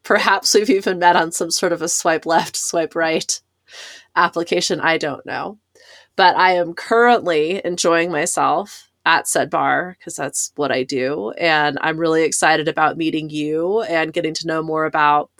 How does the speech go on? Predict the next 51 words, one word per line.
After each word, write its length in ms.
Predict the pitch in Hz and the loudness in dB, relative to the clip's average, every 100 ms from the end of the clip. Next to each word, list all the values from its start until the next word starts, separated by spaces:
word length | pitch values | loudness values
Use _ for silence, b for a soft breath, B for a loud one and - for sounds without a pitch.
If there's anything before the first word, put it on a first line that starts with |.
| _ _ _ | _ _ _
dot, 300 | - 156 - | -2 0 0
dot, 240 | 156 143 - | -4 -4 -4
dot, 340 | 143 156 175 | 0 0 0
whatever 300 | 160 156 151 | -2 -4 -4
the 80 | 147 | -8
purpose 400 | - 143 147 151 | -8 -6 -4 -4
of 100 | - | -4
that 240 | 143 139 | -6 -6
meeting 260 | 151 143 147 | -8 -8 -6
was." 540 | 139 131 151 208 - B B B B B _ | -4 -4 -4 -6 -12 B B B B B _
Um, 640 | 185 175 160 151 156 185 202 _ _ _ _ _ _ _ _ _ _ _ _ _ _ | 2 4 4 2 -4 -12 -14 _ _ _ _ _ _ _ _ _ _ _ _ _ _
yeah, 180 | 247 285 | 2 4
I 40 | 170 | 2
might 160 | 165 | 0
tell 160 | - 165 | 0 0
them, 80 | 160 | 0
like, 180 | 160 160 | -4 -6
a 40 | |
little 200 | 160 151 | -4 -4
bit 140 | 156 147 | -2 -2
about 360 | 156 147 - | 2 2 2
my 100 | 156 | -2
day. 180 | 151 151 | 2 2
I 100 | 160 | 4
think 160 | 190 196 | 4 4
I 100 | 185 | 6
would, 180 | 180 160 | 4 2
I 100 | 165 | 0
would 120 | 165 | 2
go 120 | 170 | 2
the 100 | 160 | 2
opposite 320 | 143 - 160 | 0 0 -2
direction 320 | 156 143 - 139 | -2 -2 -2 -4
and, 80 | |
like, 160 | 139 139 | -4 -4
zoom 240 | 156 156 | -4 -2
right 180 | 147 135 | 0 0
into 220 | 131 139 143 | 0 -2 -4
the 80 | |
minutia 520 | 135 127 131 131 135 123 | -4 -2 -4 -4 -4 -4
of, 100 | - | -4
like, 220 | 123 - | -6 -6
exactly 500 | 139 - 131 131 160 | -6 0 0 0 -2
how 200 | 151 139 | 0 0
I 80 | 135 | 0
am 280 | 131 131 131 | 0 -2 -4
right 140 | 127 127 | -6 -6
now 160 | 113 | -10
in 80 | 117 | -10
this 180 | 127 - | -8 -8
moment. 280 | - - | -8 -12